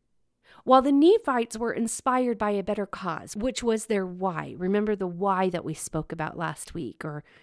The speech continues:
two weeks ago. All the Lamanites had was their anger and their hatred.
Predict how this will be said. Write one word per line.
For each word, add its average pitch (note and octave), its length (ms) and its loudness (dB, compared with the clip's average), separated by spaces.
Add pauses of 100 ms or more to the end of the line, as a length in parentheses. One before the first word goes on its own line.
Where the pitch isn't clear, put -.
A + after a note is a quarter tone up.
two G3+ 200 -2
weeks E3+ 340 -4
ago. - 300 -8 (320)
All B3 240 8
the F#4 120 4
Lamanites A#3 640 0
had G3 520 -8
was F#3+ 200 -2
their G3 220 -6 (100)
anger A#3+ 580 0 (360)
and F3+ 160 -2
their F3+ 80 -4
hatred. E3 560 -10